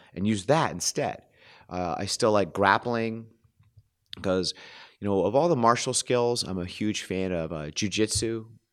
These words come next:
as, like, it's, it, it just makes everyone relaxed.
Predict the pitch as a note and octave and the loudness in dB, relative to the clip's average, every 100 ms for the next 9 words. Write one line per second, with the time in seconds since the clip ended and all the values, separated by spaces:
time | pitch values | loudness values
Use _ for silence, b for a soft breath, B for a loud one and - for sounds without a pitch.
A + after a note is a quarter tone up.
0 | _ - F2+ E2+ - D#2+ D#2 - - A2 | _ -6 -4 -2 -4 -6 -10 -6 -4 -4
1 | - - G2+ - - G#2 A#2 A2+ A2+ - | -4 -2 -2 -2 -4 -2 -2 0 -2 -2
2 | B2 B2 A#2 A2+ G#2+ _ _ _ _ _ | -2 0 0 -2 -4 _ _ _ _ _
3 | _ - C#3 C3+ - - | _ -8 -6 -6 -10 -20